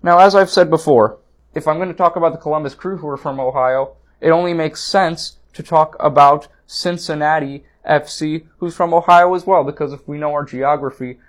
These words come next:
we should know that Columbus and Cincinnati are both in the same state. So, of course, I'm gonna talk about both of those teams.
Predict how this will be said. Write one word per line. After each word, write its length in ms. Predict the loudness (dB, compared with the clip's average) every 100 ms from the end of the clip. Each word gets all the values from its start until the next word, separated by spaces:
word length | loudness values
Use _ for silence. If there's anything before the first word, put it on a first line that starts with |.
| _
we 120 | -12 -10
should 240 | -8 -6
know 220 | -2 -2
that 240 | 0 -2 -4
Columbus 440 | -6 -4 -6 -8
and 140 | -10
Cincinnati 540 | -12 -12 -10 -6 -6 -4
are 100 | -6
both 380 | -4 -2 -2 -4
in 60 |
the 60 | -8
same 240 | -6 -8
state. 360 | -8 -6 -6 -6
So, 220 | -6 -4
of 140 | -4 -4
course, 260 | -4 -4
I'm 60 | -6
gonna 100 | -6
talk 240 | -4 -4
about 320 | -2 -2 -2 -6 _ _
both 360 | 0 4 4 2
of 100 | -4
those 320 | -2 -2 -6
teams. 500 | -8 -8 -8 -14